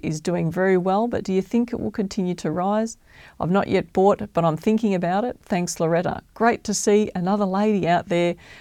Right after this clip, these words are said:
watching the show and actually following what we're talking about. Good for you. Um, looking at Pain Check, I think that, um, it's actually done what it's going to do for now. I think it's more likely to take a bit of a breather. Where, and the,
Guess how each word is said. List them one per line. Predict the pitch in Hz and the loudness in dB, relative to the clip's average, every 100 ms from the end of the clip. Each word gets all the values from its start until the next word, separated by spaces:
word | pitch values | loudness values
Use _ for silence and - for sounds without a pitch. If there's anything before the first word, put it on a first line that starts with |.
| - | 0
watching | 214 - - 190 | 0 2 2 2
the | |
show | 165 - 165 165 160 | 0 2 4 4 2
and | - 160 | -2 -6
actually | - - 156 | -6 -4 -4
following | 151 160 156 156 | -2 -2 0 0
what | 156 - | -2 0
we're | 151 | -4
talking | - 160 165 175 | 0 -2 0 -2
about. | 170 156 147 - | 0 0 0 -4
Good | 185 165 | -6 -4
for | - | -2
you. | 165 180 151 - _ - - - - | 0 0 -2 -6 _ -20 -20 -14 0
Um, | 170 175 180 - | 4 4 2 0
looking | 208 262 247 | 0 2 2
at | 175 | 2
Pain | - 196 196 208 | -2 0 2 2
Check, | - 170 170 | 0 -2 0
I | - | -2
think | - 240 240 | 0 0 0
that, | - 175 _ 185 | -2 -6 _ -2
um, | 170 156 - - - | 0 -4 -10 -18 -4
it's | 180 220 | 0 2
actually | 226 220 185 | 0 0 0
done | 165 175 170 - | 2 2 2 -4
what | - 175 170 | -8 0 0
it's | 151 | 0
going | - 160 165 | -2 0 0
to | 170 | -2
do | 165 165 | -2 -2
for | - | -2
now. | 160 160 156 147 - | 0 2 0 -2 -4
I | 202 | -4
think | - 185 | -2 -2
it's | 170 - | -4 -6
more | 160 175 185 | -4 0 2
likely | 180 165 165 165 | 4 0 0 -4
to | 165 | -4
take | - 160 | -2 -2
a | 165 | -2
bit | 160 | -4
of | 156 | -4
a | |
breather. | 147 151 160 185 247 - - - - - | -4 -2 0 0 -4 -10 -20 -20 -20 -2
Where, | 185 185 - | 2 2 0
and | - | 0
the, | 196 | 2